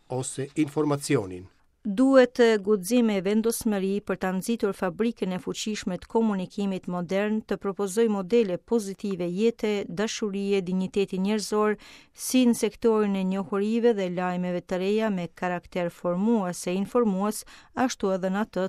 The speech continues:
Speaker 2: të spektaklit shumë formësh të zbavitjes. Për këtë guxim e vendosmëri u foli Papa antarëve të Këshillit Papnor të Komunikimeve Shoqërore, të cilët i priti sot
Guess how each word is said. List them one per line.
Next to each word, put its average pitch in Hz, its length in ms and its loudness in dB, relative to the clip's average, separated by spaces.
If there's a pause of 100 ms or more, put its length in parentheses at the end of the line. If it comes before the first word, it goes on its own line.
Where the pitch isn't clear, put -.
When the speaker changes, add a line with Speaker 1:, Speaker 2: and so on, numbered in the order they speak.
Speaker 2:
të 175 200 0 (100)
spektaklit - 680 -6
shumë 226 460 0
formësh 180 480 -2
të 185 160 -6
zbavitjes. 180 720 -4 (560)
Për 220 140 4 (100)
këtë 233 360 2 (200)
guxim 196 460 4 (180)
e 180 240 2
vendosmëri 220 880 2
u - 160 -2
foli 240 320 4
Papa 208 480 -2
antarëve 196 480 -2
të - 140 -14
Këshillit 196 420 -4
Papnor 190 560 -4
të 175 160 -2
Komunikimeve 190 800 -2
Shoqërore, 180 800 -2 (340)
të 233 80 6
cilët 262 380 0
i - 20 0
priti 233 400 -2
sot - 320 -2